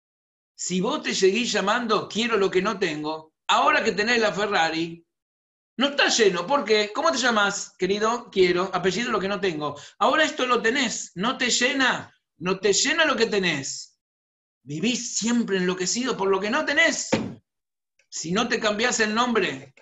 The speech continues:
como dicen ahí, cambiá la actitud. Como decía el eslogan del Banco Industrial, "Si querés resultados diferentes, no sigas haciendo lo mismo". Está buenísimo. "Si querés resultados diferentes, no sigas haciendo lo mismo".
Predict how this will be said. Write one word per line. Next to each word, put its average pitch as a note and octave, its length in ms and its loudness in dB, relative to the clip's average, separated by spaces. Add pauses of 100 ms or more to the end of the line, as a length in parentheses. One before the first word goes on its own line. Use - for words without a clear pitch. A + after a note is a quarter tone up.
(120)
como D#3+ 240 -4
dicen G3+ 360 -2
ahí, F#3+ 480 -2
cambiá E3 360 2
la A3 80 2
actitud. G3 600 -2 (840)
Como D#3 220 -6
decía F3 220 0
el G#3 80 2
eslogan G3+ 360 2
del G3 120 0
Banco G#3+ 240 -2
Industrial, G3 760 0 (220)
"Si F3 260 -8
querés A3 260 0
resultados G3 560 2
diferentes, G#3 640 0
no G3+ 160 -4
sigas A3+ 300 -2
haciendo G#3+ 280 -2
lo G3+ 120 -2
mismo". D#3 340 -6
Está D3+ 160 -10
buenísimo. F3+ 500 -8 (680)
"Si - 240 -8
querés A3+ 500 -4
resultados F#3 520 -2
diferentes, E3+ 560 -4
no G#3 160 -4
sigas G#3+ 320 -4
haciendo G#3+ 260 -6
lo A3 100 -6
mismo". A3 300 -8